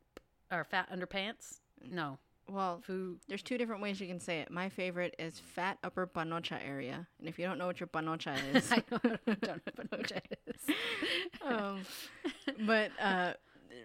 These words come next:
Speaker 2: in English, it's fat upper pussy area.
Speaker 1: Oh, okay.
Speaker 2: Yeah. And so, um, when you get a C-section,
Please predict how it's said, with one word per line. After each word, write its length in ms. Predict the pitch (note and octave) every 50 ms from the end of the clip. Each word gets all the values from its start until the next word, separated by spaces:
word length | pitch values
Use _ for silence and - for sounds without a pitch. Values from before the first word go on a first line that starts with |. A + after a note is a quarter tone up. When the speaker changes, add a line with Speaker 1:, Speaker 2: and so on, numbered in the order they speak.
| - A2+ -
Speaker 2:
in 320 | - A3+ G#3+ G#3 G3+ F#3+ -
English, 420 | - G#3+ G#3+ G3+ G#3 G3 F#3+ F#3 -
it's 220 | F#3 F3+ - - - - - - -
fat 180 | F3+ F3+ F3 -
upper 320 | F#3 - - F3+ F3+ F3 F#3 - - _ _ _ _ _ _ _ _ _ -
pussy 380 | - - G#3 F#3+ - F#3 F3 E3+
area. 380 | D#3+ D#3 D3 D#3 D#3+ E3+ F3 E3 - _ _ -
Speaker 1:
Oh, 220 | F#3 F3 D#3+ D#3+
okay. 340 | D#3+ F3 F3 E3+ D3 D#3 F3 - - _
Speaker 2:
Yeah. 80 | - F3+
And 180 | F3 E3+ E3+ E3+
so, 420 | - - E3+ E3 D#3 D3+ D3+ - - -
um, 360 | B2 F3+ F3 E3 D#3 D#3+ - - - -
when 180 | G3+ G3+ G#3
you 80 | G3+ G3+
get 100 | A3 G#3+
a 40 | G3+
C-section, 760 | - - A3 G#3 - F#3+ E3 F3 - - E3+ E3+ F#3 F#3+